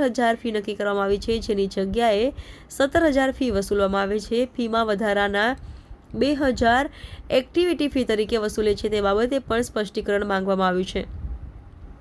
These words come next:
આ ઉપરાંત વિદ્યાર્થીની પર જે માનસિક ત્રાસ આપવામાં આવ્યો છે તેના માટે દંડનીય જોગવાઈ છે.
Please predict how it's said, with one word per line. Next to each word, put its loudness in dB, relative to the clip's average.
આ 8
ઉપરાંત 4
વિદ્યાર્થીની 2
પર 0
જે 0
માનસિક -2
ત્રાસ 0
આપવામાં -2
આવ્યો -2
છે 0
તેના -2
માટે 2
દંડનીય 0
જોગવાઈ 2
છે. 0